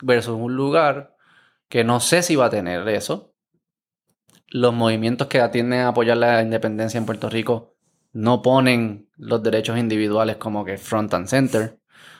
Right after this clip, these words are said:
O sea que, digo, al final mi trade-off es, yo estoy arriesgando mis derechos individuales, porque no sé qué es lo que viene, por aumentar algunos derechos democráticos.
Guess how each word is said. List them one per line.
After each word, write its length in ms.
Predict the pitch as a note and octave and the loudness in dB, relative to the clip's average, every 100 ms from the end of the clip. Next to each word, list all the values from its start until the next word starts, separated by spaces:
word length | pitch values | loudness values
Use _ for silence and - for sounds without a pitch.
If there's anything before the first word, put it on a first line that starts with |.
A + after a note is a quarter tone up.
| _ | _
O 20 | |
sea 120 | B2+ | 2
que, 300 | B2+ B2 A#2 | 2 0 -6
digo, 460 | - C3 C#3 C#3+ - - - _ | -4 2 4 4 2 -10 -20 _
al 140 | B2+ B2 | 0 2
final 280 | D3 F3 | 2 2
mi 120 | F#3 F3+ | 2 2
trade-off 420 | E3 D#3+ D3 C#3 | 2 2 2 0
es, 160 | A2 | -2
yo 120 | G#2+ B2 | -2 -4
estoy 280 | - F3 | 2 2
arriesgando 920 | C#3+ C#3 C3+ A2+ C3+ D#3+ E3 D#3+ D3+ _ _ _ _ _ _ | 2 2 0 2 2 0 -2 -4 -4 _ _ _ _ _ _
mis 180 | A#2+ A#2 | -8 -4
derechos 400 | A#2 A#2 A#2+ C#3+ | 0 0 0 -2
individuales, 1120 | D3 D3 D3+ D#3 E3+ G3 E3+ C#3+ E3 - _ _ _ _ _ _ _ _ | -2 0 2 2 2 4 2 0 -6 -14 _ _ _ _ _ _ _ _
porque 260 | A2+ A2 | -6 -4
no 140 | G#2+ G#2+ | -4 -2
sé 160 | B2+ | -2
qué 80 | B2 | 0
es 40 | |
lo 120 | B2+ B2 | -2 -2
que 120 | C3 | -2
viene, 460 | D#3 F3+ C3 C#3 _ - - _ | 0 0 -2 -6 _ -20 -20 _
por 180 | - C#3 | 0 4
aumentar 560 | A#2 A#2 A#2 A#2 D#3 D#3+ | 4 2 0 2 4 4
algunos 540 | B2+ A#2+ D3+ E3 D#3 | 0 -2 -2 0 2
derechos 380 | C3+ B2+ B2+ B2+ | 2 0 0 -6
democráticos. 680 | A#2+ A2+ - D#2+ - - | -6 -6 -4 -4 -6 -10